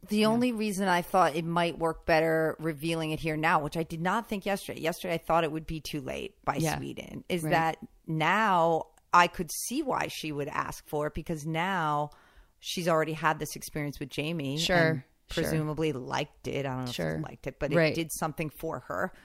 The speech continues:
Speaker 2: Yes.
Speaker 1: And now she's the one asking for it because this is the way she likes things now.
Speaker 2: Yeah.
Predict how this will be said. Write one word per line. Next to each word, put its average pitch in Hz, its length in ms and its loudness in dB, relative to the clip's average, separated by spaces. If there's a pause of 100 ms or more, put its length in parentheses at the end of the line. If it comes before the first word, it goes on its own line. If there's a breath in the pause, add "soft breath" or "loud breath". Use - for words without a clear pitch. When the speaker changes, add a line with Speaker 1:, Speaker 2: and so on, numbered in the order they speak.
(160 loud breath)
Speaker 2:
Yes. - 220 -10
Speaker 1:
And 156 200 0
now 156 600 6 (180 soft breath)
she's 165 320 -4
the 156 80 -4
one 135 140 -2
asking 180 380 2
for 147 260 -4
it - 80 -10
because 160 600 -4 (120)
this 156 200 -6
is 143 160 -8 (120)
the 147 100 -6
way 147 320 -6
she 135 500 -10 (200)
likes 151 360 -8
things - 300 -18
now. - 320 -14 (200)
Speaker 2:
Yeah. 156 540 -4